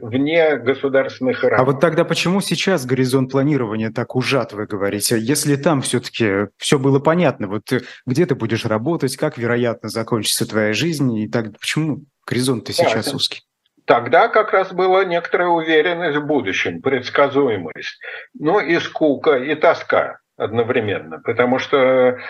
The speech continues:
Speaker 1: потолок, э, возможностей был с-, четко определен.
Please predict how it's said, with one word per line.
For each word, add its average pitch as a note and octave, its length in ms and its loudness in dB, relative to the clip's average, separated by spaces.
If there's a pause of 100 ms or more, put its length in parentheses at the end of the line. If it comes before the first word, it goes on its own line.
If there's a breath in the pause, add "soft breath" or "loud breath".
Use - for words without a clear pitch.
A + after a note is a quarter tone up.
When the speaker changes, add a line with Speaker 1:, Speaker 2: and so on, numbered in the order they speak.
(320 loud breath)
Speaker 1:
потолок, E3+ 760 4
э, E3+ 60 0
возможностей D3+ 1000 0
был C#3 220 0
с-, - 140 -14 (120)
четко B2+ 920 2
определен. A#2+ 720 0